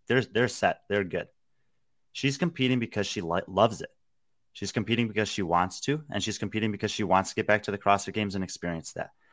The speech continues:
I don't think that she believes she can win the CrossFit Games again. She might not even believe that she can finish in the top ten.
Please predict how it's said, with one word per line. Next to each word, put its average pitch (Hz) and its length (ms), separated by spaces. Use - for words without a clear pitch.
I 131 80
don't 170 180
think 131 220
that 117 140
she 110 300
believes 98 460
she - 140
can 92 140
win 95 160
the 95 80
CrossFit 92 400
Games 90 260
again. 90 240
She 95 140
might 120 140
not 120 140
even 107 220
believe 98 240
that 92 120
she - 180
can 90 100
finish 92 300
in 95 60
the 90 60
top 98 300
ten. 120 220